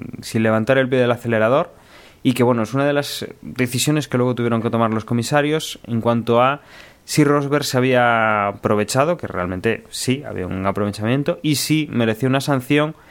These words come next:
por el hecho de no haber cedido, eh, el tiempo que había ganado por saltarse la chicane. Alrededor de tres décimas, decía más o menos, que en esa vuelta podía haber sacado el piloto alemán. Eh, en estas, bueno, pues, seguíamos con esos problemas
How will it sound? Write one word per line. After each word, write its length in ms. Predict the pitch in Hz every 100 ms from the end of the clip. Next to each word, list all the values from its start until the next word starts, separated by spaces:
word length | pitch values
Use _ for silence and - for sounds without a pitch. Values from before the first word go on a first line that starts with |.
| - - _
por 140 | 143 135
el 100 | 135
hecho 260 | 135 151
de 240 | 135 143 143
no 220 | 131 120
haber 260 | 123 131
cedido, 800 | 127 - 127 123 127 139 139 - -
eh, 360 | - 98 -
el 200 | - 117
tiempo 280 | 113 127 131
que 80 | 127
había 160 | 117 123
ganado 340 | 113 123 131
por 120 | 120
saltarse 400 | 98 104 107 -
la 120 | 95
chicane. 360 | 92 - - - -
Alrededor 840 | - - - - - 107 113 113 113
de 280 | 110 101 - - - -
tres 280 | 127 113
décimas, 400 | 123 113 107 101
decía 240 | 101 - 104
más 180 | 104 104
o 60 |
menos, 240 | 110 110 -
que 80 |
en 80 | 107
esa 180 | 104 104
vuelta 380 | 110 110 127 127
podía 300 | 113 107 104
haber 180 | 101 101
sacado 580 | 110 104 104 107 107 104 - - - _
el 360 | - 113 104 101
piloto 280 | 101 113 110
alemán. 380 | 98 92 87 85 - - - - _ _ _ _
Eh, 500 | 123 120 117 113 113 113
en 100 | 135
estas, 240 | 127 156
bueno, 180 | 131 156
pues, 240 | 104 - 95
seguíamos 420 | - 110 120 127
con 120 | -
esos 180 | 123 123
problemas 800 | - 131 135 143 151 156 - -